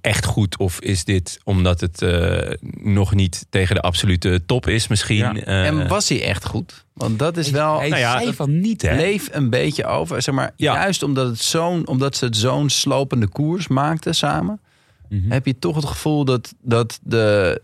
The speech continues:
Speaker 3: de grootste renners, de allerbeste, dan toch meer komen bovendrijven. En hij leek het meer op karakter binnen te slepen da-, uiteindelijk dan op een surplus aan inhoud. Of
Speaker 2: Ja.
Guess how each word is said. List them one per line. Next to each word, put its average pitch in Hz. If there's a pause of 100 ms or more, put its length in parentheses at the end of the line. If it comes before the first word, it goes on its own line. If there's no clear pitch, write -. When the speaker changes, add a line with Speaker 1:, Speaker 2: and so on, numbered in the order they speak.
Speaker 3:
de 104
grootste 127
renners, 123
de 107
allerbeste, 120
dan 104
toch 95 (280)
meer 113
komen 104
bovendrijven. 131 (800)
En 107
hij 110
leek 117
het 107
meer 117
op -
karakter 107
binnen 139
te 143
slepen 135
da-, 127
uiteindelijk 127
dan 117
op 110
een 117
surplus 120
aan 107
inhoud. 98 (140)
Of - (880)
Speaker 2:
Ja. 101